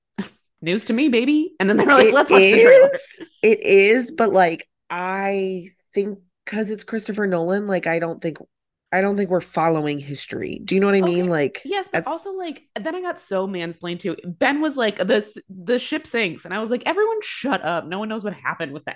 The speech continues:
Speaker 1: atom bomb, okay?" <laughs> Like, that's not, like, Titanic
Speaker 2: Allison.
Speaker 1: history. It's like, "Did it explode? Probably. I don't care. I wanna go in blind."
Speaker 2: You absolutely know what happened with the atom bomb.
Speaker 1: I assume it went
Speaker 2: Uh-uh.
Speaker 1: off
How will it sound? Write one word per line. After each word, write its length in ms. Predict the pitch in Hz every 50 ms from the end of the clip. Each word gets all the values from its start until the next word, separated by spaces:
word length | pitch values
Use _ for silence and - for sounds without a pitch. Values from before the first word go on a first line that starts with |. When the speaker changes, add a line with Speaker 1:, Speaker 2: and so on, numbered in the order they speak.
| -
Speaker 1:
atom 320 | - 135 147 151 156 151 139
bomb, 300 | 147 147 143 147 147 135
okay?" 500 | 185 226 302 294 269 269 269 294 - 202
<laughs> 20 |
Like, 180 | - 311 - 233
that's 260 | 262 370 311 - -
not, 100 | 320 254
like, 160 | 311 294 285
Titanic 640 | - - 320 294 - - - - - - - 277 269
Speaker 2:
Allison. 320 | 139 139 139 143 - -
Speaker 1:
history. 960 | - - - 135 123 101 - - - - - - - - - - 269 277 _ _ _ _ _ _ _
It's 100 | _ -
like, 180 | 311 262 247 - - - - - 311 -
"Did 160 | 254 262 254
it 100 | 269 240
explode? 540 | 285 277 - - 311 269 269 269 294 311 -
Probably. 420 | 392 349 330 349 330 359 359 370 311
I 60 | 285
don't 200 | 330 370 381 -
care. 420 | - 403 508 698 762 - 240 214
I 100 | - 190
wanna 200 | 202 208 208 -
go 220 | - - 247 247 233
in 280 | - - 226 240 294 330
blind." 360 | 277 240 226 220 196 202 233 165
Speaker 2:
You 300 | 185 208 233 254 262 269 -
absolutely 920 | - 175 180 180 180 - - 190 185 180 165 160 170 165 151 160 170 160
know 140 | 156 151 147
what 160 | 143 147 147 175
happened 440 | 175 135 131 143 - - 127 127
with 160 | 127 139 135 -
the 160 | 143 143 -
atom 340 | - 131 131 95 117 131 123
bomb. 460 | - 110 82 78 - - - - - _ _ _ _ _ _ _ _ _ _ _ _ _ _ - -
Speaker 1:
I 80 | 294 320
assume 460 | 320 311 311 - - 311 294 - 311
it 80 | - 277
went 140 | 285 262
Speaker 2:
Uh-uh. 120 | - 285 330 269
Speaker 1:
off 180 | 180 170 180